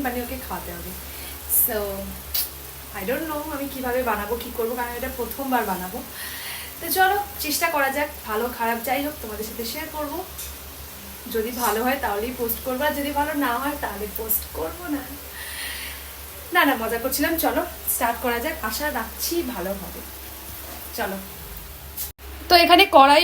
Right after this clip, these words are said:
বসিয়ে দিয়েছি দেখতেই পাচ্ছ, আর এখানে এই যে চাউমিনটা রাখা, এখানে একটু পেঁয়াজ কেটে দিয়েছি, লঙ্কা, সাথে এখানে রয়েছে একটুখানি আলু জিরে জিরে করে কাটা, আর এখানে ডিম নেবো আমি। তো চলো স্টার্ট করি, আগে তেল দিয়ে দিই কড়াইয়ে। তো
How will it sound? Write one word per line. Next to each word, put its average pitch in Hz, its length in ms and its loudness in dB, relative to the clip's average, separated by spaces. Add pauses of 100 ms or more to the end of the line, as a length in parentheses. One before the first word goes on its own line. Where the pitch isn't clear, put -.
(160)
বসিয়ে 285 300 6
দিয়েছি 330 280 4
দেখতেই 302 320 2
পাচ্ছ, 254 220 4 (200)
আর 262 60 8 (100)
এখানে 277 240 2 (120)
এই 254 120 0
যে 285 140 4
চাউমিনটা 247 380 6 (100)
রাখা, 220 200 4 (120)
এখানে 269 260 0
একটু 262 140 -8 (120)
পেঁয়াজ 247 320 4
কেটে 302 220 0
দিয়েছি, 302 220 -2 (180)
লঙ্কা, 220 340 6 (140)
সাথে 262 200 2
এখানে 254 240 0
রয়েছে 220 240 0
একটুখানি 254 380 0 (680)
আলু 233 240 8
জিরে 233 220 4
জিরে 226 200 4
করে 247 180 4
কাটা, 190 220 0 (300)
আর 214 140 12
এখানে 269 180 2 (100)
ডিম 277 220 4
নেবো 247 160 6 (100)
আমি। 254 120 4 (360)
তো 269 60 0 (100)
চলো 294 140 8 (100)
স্টার্ট 247 280 8
করি, 277 120 6 (100)
আগে 269 140 2 (320)
তেল 233 160 10 (100)
দিয়ে 233 180 10
দিই 254 140 2
কড়াইয়ে। 220 260 10 (920)
তো 339 60 12